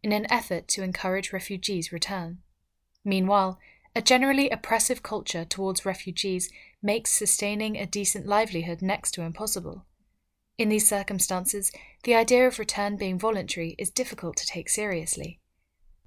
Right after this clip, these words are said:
These developments have sparked new debates in Jordan with respect to its own Syrian refugee population. Social attitudes toward refugees have altered over the years,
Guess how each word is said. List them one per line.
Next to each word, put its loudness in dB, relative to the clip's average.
These 4
developments 2
have -4
sparked 4
new 0
debates 2
in 0
Jordan -2
with -2
respect 0
to -4
its -4
own -2
Syrian 0
refugee -4
population. -4
Social 8
attitudes 2
toward -2
refugees -2
have -2
altered -2
over -6
the -6
years, -4